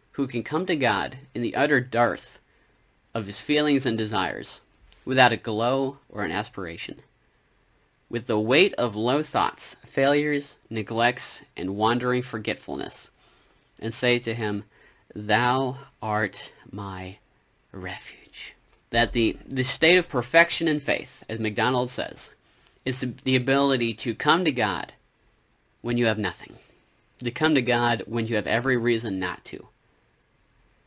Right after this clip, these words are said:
When the weight of your own sinfulness and inability to follow through comes crush-, crashing down on you, and yet you still look to the, the heavens and say,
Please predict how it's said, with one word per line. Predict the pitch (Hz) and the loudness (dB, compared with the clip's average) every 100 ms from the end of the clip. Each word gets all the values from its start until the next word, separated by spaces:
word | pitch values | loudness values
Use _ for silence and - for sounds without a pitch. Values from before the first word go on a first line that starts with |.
| _ _ _ _ _ _ | _ _ _ _ _ _
When | - 123 113 | -2 0 2
the | 110 | 2
weight | 117 147 180 - - | 4 4 4 0 -2
of | 127 123 | -2 2
your | 120 | 4
own | 131 135 | 4 4
sinfulness | 131 127 120 101 90 - - | 2 2 0 -2 -4 -6 -10
and | - 101 | -8 0
inability | 131 151 135 127 123 113 110 | 4 4 6 4 4 2 0
to | 107 - 104 | -2 -2 -4
follow | - 110 113 113 | 2 4 6 4
through | 98 - 98 82 110 _ _ _ _ _ _ - - | -2 -6 -8 -8 -12 _ _ _ _ _ _ -20 -8
comes | 127 - | -6 -4
crush-, | - 123 117 - | 2 4 4 0
crashing | - 117 117 123 | -2 0 0 0
down | 117 107 104 | 0 2 0
on | 87 55 | -2 -8
you, | 50 - _ _ _ _ _ _ | -12 -16 _ _ _ _ _ _
and | - 131 | -4 0
yet | 123 | 0
you | 101 | -2
still | 95 - 131 135 | -4 -4 -2 0
look | 131 131 | -2 -2
to | 135 | -4
the, | 117 117 _ - | -4 -8 _ -18
the | 123 117 | -10 -8
heavens | 101 98 - - - - _ _ _ _ _ _ - _ - _ | -6 -8 -10 -14 -16 -18 _ _ _ _ _ _ -20 _ -20 _
and | - | -12
say, | 110 113 101 98 | -8 -4 -4 -4